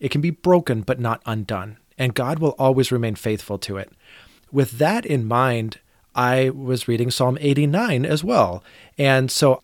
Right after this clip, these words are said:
if you don't mind, I'd love to read the E S V version, and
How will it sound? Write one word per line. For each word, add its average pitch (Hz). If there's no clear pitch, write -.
if 175
you 185
don't 220
mind, 127
I'd 131
love 151
to 196
read 156
the 127
E 156
S 202
V 127
version, 117
and 123